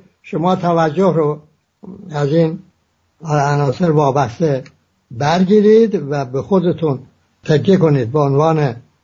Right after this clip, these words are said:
بانیان، به اصطلاح، ایران مستقل و آزاد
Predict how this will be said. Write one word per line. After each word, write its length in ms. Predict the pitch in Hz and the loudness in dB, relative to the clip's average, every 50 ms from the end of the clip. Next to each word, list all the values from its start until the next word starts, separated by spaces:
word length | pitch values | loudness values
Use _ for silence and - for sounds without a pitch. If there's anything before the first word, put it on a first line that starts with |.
| _ _ _ _ _ - | _ _ _ _ _ -12
بانیان، 1000 | 135 127 127 123 139 139 143 143 139 143 147 151 165 165 156 156 156 135 123 120 - - _ _ _ _ - 143 123 120 | -8 -8 -4 -2 0 0 2 2 2 2 2 2 2 2 0 0 0 -2 -4 -6 -10 -16 _ _ _ _ -18 -16 -12 -10
به 420 | 127 127 120 117 113 113 113 113 107 | -8 -6 -4 -2 -2 -2 -2 -2 -4
اصطلاح، 320 | 101 - - - 131 127 127 | -6 -8 -8 -8 -6 -2 -2
ایران 460 | 123 123 135 139 135 151 156 165 160 | 0 2 2 4 4 4 4 4 4
مستقل 520 | 156 151 147 - 165 143 120 143 156 147 | 4 2 2 2 0 0 0 2 2 2
و 40 | 143 | 2
آزاد 600 | 135 131 131 127 117 147 151 180 202 220 208 - | 2 2 2 0 0 2 2 2 2 2 0 -2